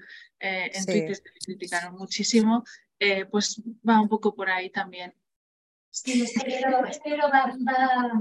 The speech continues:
Speaker 3: va a abrir la cabeza a muchos y, y, y también a otros les va a hacer sentirse muy reconfortados, porque realmente sienta también como una base, ya no solo teórica, sino también de ejemplo práctico sobre, sobre la realidad de la discapacidad,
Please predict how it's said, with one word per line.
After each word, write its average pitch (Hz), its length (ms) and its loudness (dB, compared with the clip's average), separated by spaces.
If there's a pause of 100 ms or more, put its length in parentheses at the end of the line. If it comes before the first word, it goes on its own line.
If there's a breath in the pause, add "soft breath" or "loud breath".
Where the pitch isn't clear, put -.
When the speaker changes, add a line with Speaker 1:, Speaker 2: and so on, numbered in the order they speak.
(340)
Speaker 3:
va 269 60 4
a - 20 4
abrir 294 200 -2
la 269 220 0
cabeza 269 400 -4
a 254 60 -10
muchos 285 320 -6
y, 254 80 -6
y, 233 420 -6
y - 40 -4
también 233 280 10
a 254 140 10
otros 262 220 8
les 240 140 6
va 226 80 4
a - 40 6
hacer 233 240 2
sentirse 233 480 -2
muy 233 120 4
reconfortados, 233 800 0 (540 loud breath)
porque 220 720 6 (140)
realmente 240 500 4
sienta 240 380 -2
también 240 280 -6
como 226 140 -6
una 240 160 -4
base, 233 480 0
ya 247 100 2
no 262 80 6
solo 269 180 8
teórica, 269 360 6
sino 233 140 -6
también 233 420 2 (420 loud breath)
de 247 80 2
ejemplo 247 360 2
práctico 262 560 4
sobre, 226 340 0 (500 loud breath)
sobre 262 440 6
la 233 140 6
realidad 220 520 2
de 277 100 6
la 240 120 2
discapacidad, 208 800 -2